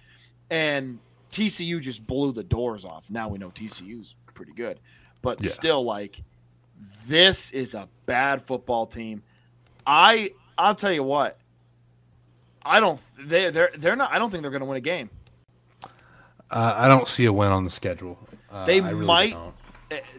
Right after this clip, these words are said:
Speaker 1: they might pull off a, "We just fired our coach and we might beat Cal," but Cal's defense is, like, that's the thing. Cal does something well.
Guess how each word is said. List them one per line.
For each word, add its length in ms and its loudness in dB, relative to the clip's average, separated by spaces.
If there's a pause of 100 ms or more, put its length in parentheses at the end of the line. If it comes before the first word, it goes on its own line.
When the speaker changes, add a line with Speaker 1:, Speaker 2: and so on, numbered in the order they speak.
(100)
Speaker 1:
they 220 -2
might 360 -4
pull 280 -4
off 400 -2
a, 340 -2
"We 200 -6
just 240 -8
fired 360 0
our 160 -4
coach 500 -8
and 140 -8
we 120 -10
might 260 -6
beat 180 -10
Cal," 460 -2 (720)
but 280 4 (460)
Cal's 340 0
defense 520 -8
is, 220 -18
like, 240 -8
that's 260 -4
the 40 -6
thing. 200 -6
Cal 280 -2
does 240 -4
something 440 -10
well. 320 -12